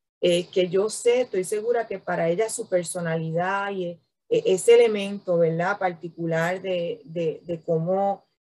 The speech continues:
es, es de este tipo de persona con estos rasgos, con este temperamento, facilitaban ciertamente la manera de ella enfrentar la adversidad, pero, pero cuántas personas no hay así, ¿verdad? Todos los días,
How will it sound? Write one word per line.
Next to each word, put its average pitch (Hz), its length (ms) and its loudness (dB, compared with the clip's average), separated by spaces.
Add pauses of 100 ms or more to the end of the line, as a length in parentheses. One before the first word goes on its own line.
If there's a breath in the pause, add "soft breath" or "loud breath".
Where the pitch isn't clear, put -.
(100)
es, 185 300 2
es 196 260 2
de 185 100 2
este 190 220 0
tipo 202 300 -4
de 190 140 -2
persona 185 640 -4
con 170 180 -2
estos 180 320 -4
rasgos, 180 460 -4
con 175 180 -4
este 165 220 -6
temperamento, 185 920 -6 (200)
facilitaban 180 840 -2
ciertamente 196 720 -2
la 185 120 -4
manera 170 400 -4
de 185 220 -2
ella 180 400 -4 (260)
enfrentar 170 580 2
la 170 100 0
adversidad, 220 640 -2 (480)
pero, 185 560 4
pero 202 240 2
cuántas 190 460 -2
personas 262 500 -2 (260)
no 208 160 0
hay 208 120 4
así, 254 600 -2
¿verdad? 190 240 -4
Todos 185 280 2
los 233 200 -2
días, 190 380 -8